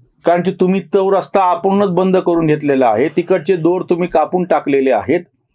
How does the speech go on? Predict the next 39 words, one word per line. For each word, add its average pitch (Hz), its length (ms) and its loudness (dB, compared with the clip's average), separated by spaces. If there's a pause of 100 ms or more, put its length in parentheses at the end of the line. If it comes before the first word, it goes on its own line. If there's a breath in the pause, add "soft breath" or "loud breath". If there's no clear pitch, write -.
(120)
आणि 160 280 2
लढा 175 480 2
असं 165 140 0
जे 180 140 0
होतं 160 340 0
ना, 165 220 0
दोर 151 240 0
कापलेत, 156 400 0
लढण्याशिवाय 156 680 0
पर्याय 165 420 0
नाही. 135 180 -2 (360 loud breath)
आणि 147 140 2
लढायला 196 320 2
आता 196 200 -2
ह्यांच्या 180 340 0
हातामध्ये 190 440 0
त्या 185 180 0
तथाकथित 180 560 -2
सेक्युलर 190 520 -2
हिरव्या 170 300 0
तलवारी 214 440 0
शिल्लक 170 340 0
राहिलेल्या 147 380 0
नाहीत. 131 180 0 (960 soft breath)
म्हणजे 175 280 2
आता 202 380 -2
दोर 170 320 2
कापलेलेच 202 680 0
आहेत, 196 240 0
आता 202 240 0
मरा, 185 320 0
त्याच्याशिवाय 202 480 0
पर्याय 202 380 0
नाही. 180 140 -2
म्हणजे 175 180 0
उडी 160 200 0
टाकून 185 380 -2
तरी 208 160 0
मरा, 196 320 0